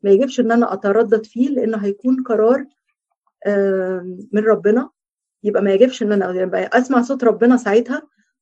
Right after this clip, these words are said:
أدام أنا محدد احتياجاتي وعارف إن أنا ملتصق بربنا، يبقى أكيد الصوت اللي هيجيلي بالقرار اللي هيجيلي في، في، في قلبي يعني، يبقى هو ده ق-، ده، دي ص-، ده صوت ربنا ليا إن أنا، آه،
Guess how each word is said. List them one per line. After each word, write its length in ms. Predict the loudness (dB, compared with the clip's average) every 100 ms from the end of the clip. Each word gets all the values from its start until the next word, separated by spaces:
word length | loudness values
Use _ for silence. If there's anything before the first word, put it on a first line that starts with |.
| _ _ -4
أدام 200 | 4 4
أنا 120 | 6
محدد 340 | 4 4 4 2
احتياجاتي 480 | 4 4 4 2
وعارف 340 | 0 2 2 0
إن 100 | 0
أنا 140 | 2
ملتصق 360 | 0 -2 -4 -4
بربنا، 440 | -4 -4 -2 0
يبقى 260 | 0 0 -4
أكيد 340 | -6 -8 -10 _ _ _ _ -18
الصوت 340 | -18 -10 -4 -2
اللي 160 | 0
هيجيلي 600 | 2 0 4 2 2 -2 _ _ _ _ _
بالقرار 480 | -2 0 2 6 6
اللي 140 | 6
هيجيلي 480 | 4 0 0 0 0
في، 200 | -4 -10 -10
في، 280 | -4 -4 -4
في 140 | -6
قلبي 380 | -2 0 0 2
يعني، 340 | 2 2 -2 -8 _ _ _ _ -6
يبقى 220 | 0 4
هو 140 | 6
ده 140 | 8 6
ق-، 260 | 4 -2 -4 4
ده، 220 | 6 6
دي 220 | 4 -2
ص-، 120 | -2
ده 180 | 2 2
صوت 240 | 2 -4
ربنا 340 | -4 -2 0 2
ليا 260 | 4 4
إن 140 | 2 -2
أنا، 300 | -4 -4 -8 _ _ _ _ -6
آه، 260 | -2 0 -2